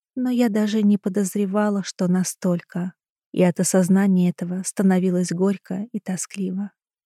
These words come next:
«Принцесса, как гордо звучит, не правда ли?» Но, по сути, я оказалась всего лишь разменной монетой, не имеющей права голоса. А такой расклад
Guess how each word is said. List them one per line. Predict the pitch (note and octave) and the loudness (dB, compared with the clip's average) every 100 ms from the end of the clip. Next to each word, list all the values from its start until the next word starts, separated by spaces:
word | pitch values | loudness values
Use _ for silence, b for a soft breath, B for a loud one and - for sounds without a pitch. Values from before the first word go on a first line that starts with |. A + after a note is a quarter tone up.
| _ - | _ 2
«Принцесса, | F#3+ F3+ - G#3 F#3 - - G#3+ G3+ - | 4 4 2 -2 -2 -2 -6 -8 -10 0
как | D4+ A3+ | 0 4
гордо | F#3+ F3+ E3+ | 4 4 4
звучит, | F3 F#3 - - F#3+ | 0 0 -2 -4 -2
не | A3 | -2
правда | A3 A#3+ G#3+ F3+ | 0 0 0 -2
ли?» | F3+ F3+ _ _ _ _ _ - | -4 -4 _ _ _ _ _ 0
Но, | A#3+ | 2
по | A3+ A3+ | 4 2
сути, | - B3 - G3 | 0 -2 0 0
я | F#3+ G3+ | 2 2
оказалась | - G#3 G3 G#3+ G#3 | 0 -2 0 0 0
всего | - A3+ G3+ | -2 -2 0
лишь | G3+ G3 G#3+ | 0 0 -2
разменной | G#3 G3 G3+ F#3+ F#3+ | -2 2 2 4 2
монетой, | G3 G3 G3+ F#3+ - F3 | 2 2 2 0 -2 -6
не | F#3 G#3+ G3+ F3+ | -4 0 2 4
имеющей | F3+ F#3 F3 - F3+ | 4 2 0 -2 -4
права | - F3+ E3 E3+ | -4 -4 -4 -6
голоса. | F3+ F3 F#3 - G3+ G3 _ | -4 -4 -4 -6 -8 -10 _
А | - F3+ | -4 -2
такой | F3+ E3+ - B3+ | -2 -2 0 0
расклад | G3 - - E3+ | 0 -4 -4 -6